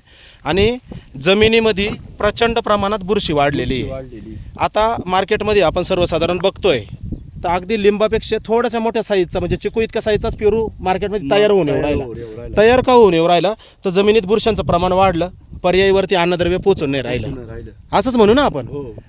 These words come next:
Speaker 1: मग तुम्ही त्या अनुषंगानेच आज Boss आणि
Speaker 2: Boss आणि Rapidon आम्ही सोडणार आहे आज.
Speaker 1: हां. बरं. मग, अ, आता जवळपास तुम्ही, अ, ह्या सर्वच्या सर्व प्लॉटला मागच्या, अ,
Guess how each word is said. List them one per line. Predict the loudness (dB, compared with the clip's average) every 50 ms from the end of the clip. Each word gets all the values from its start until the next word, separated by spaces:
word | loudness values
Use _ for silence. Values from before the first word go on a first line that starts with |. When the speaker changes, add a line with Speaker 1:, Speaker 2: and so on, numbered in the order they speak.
| -14 -12
Speaker 1:
मग | -12 -8 -6
तुम्ही | -4 -4 -4 -2
त्या | 0 0 0 0
अनुषंगानेच | -2 -4 -4 -4 -4 -2 -2 0 0 0 -2 -4 -6
आज | -6 -4 -4 -4 -2
Boss | 0 0 0 0 -2
आणि | -4 -4 -4
Speaker 2:
Boss | -4 -6 -8 -10 -12 -12
आणि | -10 -8 -8
Rapidon | -8 -8 -10 -12 -12 -12 -12 -12 -12 -14 -16 -16 -16 -12
आम्ही | -10 -10 -10 -10
सोडणार | -10 -10 -10 -10 -10 -12 -14 -14 -14
आहे | -14 -14 -14
आज. | -12
Speaker 1:
हां. | -10 -10 -8 -8 -10 -12 -14 -8 -8 -8 -8 -6 -8 -8 -8 -8 -8 -10 -10 -10 -12 -12 -14 -16 -16 -18 -18 -16 -14
बरं. | -10 -10 -10 -10 -10 -14 -16 -20 -20 -20 -18 -10
मग, | -8 -6 -2 2
अ, | 2 2 4 4 2 2 0 -2 -4 -8 -12 -14 -14 -14 -14 -16 -16 -16 -16 -10 -8
आता | -6 -4 -4 -4
जवळपास | -2 -2 -2 -2 -2 -2 -4 -4 -4 -4
तुम्ही, | -4 -2 -2 -2 -2 -4 -6 -12 -16 -14 -14 -14 -8 -6 -8 -8 -8 -12
अ, | -12 -12 -10 -10 -8 -4
ह्या | 0 0 0 0
सर्वच्या | 0 -2 -2 -2 -2 -2 -2 -4
सर्व | -2 0 0 0
प्लॉटला | 0 2 4 4 4 2 0 -4 -6 -6 -8 -12 -16 -16 -14 -16 -16 -16 -18 -20 -20 -20 -20 -18 -16 -12 -8
मागच्या, | -6 -6 -4 -4 -6 -8 -4 -4 -2 -2 -2 -4 -6 -8 -10 -12 -12 -14 -14 -14 -14
अ, | -12 -12 -10 -10 -8 -8 -8